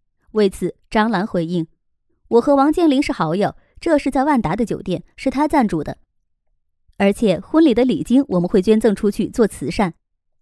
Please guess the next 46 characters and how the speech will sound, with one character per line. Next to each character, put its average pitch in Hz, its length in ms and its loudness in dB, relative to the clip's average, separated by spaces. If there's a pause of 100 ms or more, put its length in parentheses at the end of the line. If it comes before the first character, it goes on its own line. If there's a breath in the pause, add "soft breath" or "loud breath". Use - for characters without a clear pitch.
(320)
结 294 200 -2
果 214 260 2
万 294 200 2
达 254 120 0
的 220 80 -2
公 277 180 2
子 196 140 -2
哥 220 240 -2
王 196 220 0
思 285 160 -4
聪 330 220 0
出 - 140 -4
马 220 180 -2
了， 147 200 -8 (360)
他 359 140 -4
表 214 220 2
示 - 260 -6
自 233 160 -4
己 196 100 -6
的 208 140 0
老 160 160 -2
爸 165 160 -2
根 269 240 0
本 233 160 0
不 170 180 -4
认 285 200 2
识 - 160 -8
张 160 200 -2
兰， 147 200 -4 (420)
这 233 180 0
句 196 140 -4
话 175 300 -4
直 220 220 -8
接 311 180 -2
撕 277 180 -6
破 254 200 -2
了 180 100 -2
汪 208 180 -2
小 160 140 -4
菲 196 160 -4
母 175 160 -4
子 - 100 -10
的 135 100 -12
遮 185 160 -4
羞 208 200 -4
布， 202 220 -6